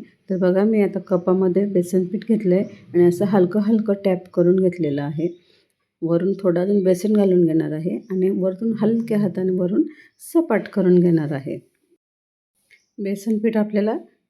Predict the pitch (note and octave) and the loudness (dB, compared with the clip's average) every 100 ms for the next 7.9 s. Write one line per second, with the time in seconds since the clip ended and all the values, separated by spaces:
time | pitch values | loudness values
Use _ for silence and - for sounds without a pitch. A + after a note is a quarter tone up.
0 | _ G#3 F#3+ G3 F#3+ A3+ A3+ G3 F#3 A3 | _ -4 -2 0 0 0 0 2 2 2
1 | A#3 A#3+ F3 F3+ F3 A#3+ A3 F#3 F3+ F3+ | 2 2 0 2 2 2 0 0 0 0
2 | F#3 F3+ A3+ D4+ _ _ F3 F3 F3 E3+ | 2 2 0 -4 _ _ -2 0 0 -2
3 | F#3+ G3+ G#3+ G3 F3+ F3 F3 F3 - G#3 | 0 2 0 0 2 2 0 -2 -4 -2
4 | - G#3 F3+ F3+ G#3 - _ - F#3+ E3+ | -2 0 2 2 0 -8 _ -10 -4 0
5 | E3+ F3 - F3+ F3+ F3 F#3 G3+ G3+ F3 | 2 0 0 0 2 4 4 2 0 2
6 | F3 E3+ E3+ G#3+ D4+ D4+ F#3 G#3 G3+ F3 | 2 0 -2 -2 -2 -4 -2 0 2 0
7 | E3+ F3+ E3+ E3+ F3+ D#3+ D3 C#3 | 0 4 4 4 2 0 -2 -6